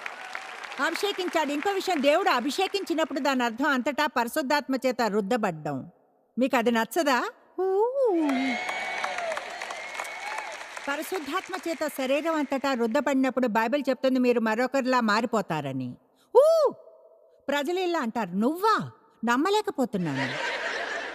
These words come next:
అదే వినోదంగా ఉంటుంది. కనుక పౌలు అన్నాడు,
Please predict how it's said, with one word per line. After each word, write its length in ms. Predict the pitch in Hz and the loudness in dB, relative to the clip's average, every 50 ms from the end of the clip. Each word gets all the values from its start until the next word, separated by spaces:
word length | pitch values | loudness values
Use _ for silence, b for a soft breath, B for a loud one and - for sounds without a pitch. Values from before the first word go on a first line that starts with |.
| - - - - - - - - - - - - - - - - - - - _ - - _ - - - - | -12 -12 -14 -14 -16 -16 -18 -20 -20 -20 -20 -20 -20 -20 -20 -20 -20 -20 -20 _ -20 -20 _ -20 -20 -14 -10
అదే 220 | 185 208 226 311 359 | -8 -6 -4 -4 -4
వినోదంగా 580 | 330 339 294 285 285 262 247 240 226 220 196 | -4 -4 -2 -2 -2 -2 -2 -4 -4 -4 -4
ఉంటుంది. 540 | 175 156 139 - 143 139 139 139 139 135 123 _ _ _ _ _ _ _ _ _ _ _ _ _ _ _ _ _ _ _ _ _ _ _ _ _ _ _ _ _ _ _ _ _ _ _ - | -4 -6 -6 -8 -10 -12 -12 -12 -14 -16 -18 _ _ _ _ _ _ _ _ _ _ _ _ _ _ _ _ _ _ _ _ _ _ _ _ _ _ _ _ _ _ _ _ _ _ _ -8
కనుక 200 | 262 294 311 330 | -8 -6 -4 -6
పౌలు 380 | 302 - 233 220 240 285 320 330 | -4 -2 -2 -2 -2 -2 -2 -2
అన్నాడు, 500 | 277 214 190 170 160 143 135 131 131 | -4 -4 -4 -4 -6 -6 -8 -10 -12